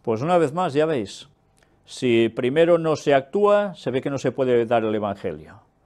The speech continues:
Evidentemente las cosas no siempre funcionan así. Todo para ir por la tangente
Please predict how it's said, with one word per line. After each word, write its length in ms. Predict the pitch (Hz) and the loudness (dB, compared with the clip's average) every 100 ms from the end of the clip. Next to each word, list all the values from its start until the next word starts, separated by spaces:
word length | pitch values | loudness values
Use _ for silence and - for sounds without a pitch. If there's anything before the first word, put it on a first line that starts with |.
| _ _ _ _ _ _ | _ _ _ _ _ _
Evidentemente 720 | 117 107 117 131 127 120 113 131 | -4 0 0 -2 -2 -4 -4 -2
las 160 | 110 | -4
cosas 340 | - 107 110 110 | -6 -8 -8 -6
no 100 | 101 | -10
siempre 320 | 101 90 90 | -10 -10 -10
funcionan 480 | - 85 98 85 78 | -12 -10 -8 -8 -10
así. 240 | 76 87 87 _ _ _ _ _ _ _ _ - | -16 -18 -20 _ _ _ _ _ _ _ _ 2
Todo 480 | 190 208 233 196 _ _ _ _ _ _ _ _ - | 4 6 4 0 _ _ _ _ _ _ _ _ 2
para 480 | 139 135 131 117 - _ _ _ _ - | 6 8 6 4 -2 _ _ _ _ -2
ir 400 | 202 170 107 - | 4 4 2 -8
por 240 | - 120 123 | 2 2 4
la 160 | 185 | 2
tangente 720 | 180 135 - 165 170 196 196 | 0 -2 0 -2 0 -4 -4